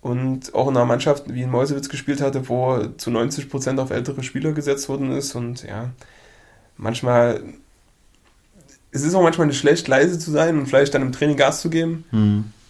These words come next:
Speaker 1: als oft zum, offen, aufmüpf-, eins, zwei, drei, aufmüpfig zu sein und durch die Aktion dann vielleicht, äh,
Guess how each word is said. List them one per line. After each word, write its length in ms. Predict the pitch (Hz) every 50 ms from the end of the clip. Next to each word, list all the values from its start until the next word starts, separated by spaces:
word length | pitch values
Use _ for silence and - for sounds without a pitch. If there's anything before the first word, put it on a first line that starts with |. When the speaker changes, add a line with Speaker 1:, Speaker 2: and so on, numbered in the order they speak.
| _ _ _ _ _ _ - -
Speaker 1:
als 320 | - 127 131 131 - -
oft 240 | - 156 156 - -
zum, 360 | - 156 151 151 151 151 -
offen, 280 | - 147 147 - 151 - - _ _ _
aufmüpf-, 500 | - 131 147 156 - 165 156 156 - - - _ _ _ - - - - - - - - _ - -
eins, 240 | 131 131 127 127 -
zwei, 140 | 127 120
drei, 260 | 120 - 127 127 - -
aufmüpfig 680 | - 127 147 147 - 151 143 139 147 - 156 147 -
zu 120 | - 139
sein 280 | 131 139 135 135 139 139
und 280 | 135 131 131 131 - - - - _ _ _ _ _ _ _ _ _ _ _ _ _ _ _ _ _ _ _ _ _
durch 200 | - 127 123 123
die 160 | - 139 127 117
Aktion 440 | 123 123 - - 143 139 147 151
dann 100 | 135 123
vielleicht, 420 | 127 - 127 123 127 127 127 - -
äh, 300 | - - 120 127 131